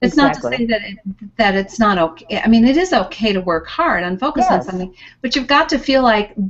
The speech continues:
Speaker 1: th-, there's movement with it, right? That it's not,
Speaker 2: Exactly.
Speaker 1: you're not running into roadblock after roadblock after
Speaker 2: Roadblock.
Speaker 1: roadblock.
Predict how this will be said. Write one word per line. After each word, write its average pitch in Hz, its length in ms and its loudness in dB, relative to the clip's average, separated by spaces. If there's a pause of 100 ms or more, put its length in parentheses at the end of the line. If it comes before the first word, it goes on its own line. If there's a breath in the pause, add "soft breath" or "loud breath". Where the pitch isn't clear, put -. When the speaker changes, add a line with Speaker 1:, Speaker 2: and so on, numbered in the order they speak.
Speaker 1:
th-, 196 220 -8
there's 208 300 0
movement 220 560 2
with 151 160 -10
it, 165 100 -8
right? 240 380 -2
That 208 100 -2
it's 196 220 -6
not, 226 140 2
Speaker 2:
Exactly. 180 420 0
Speaker 1:
you're 233 120 2
not 254 160 2
running 247 220 4
into 220 220 0
roadblock 208 840 2
after 190 240 -10
roadblock 180 520 -2
after 165 140 -10
Speaker 2:
Roadblock. 165 300 -8
Speaker 1:
roadblock. - 220 -18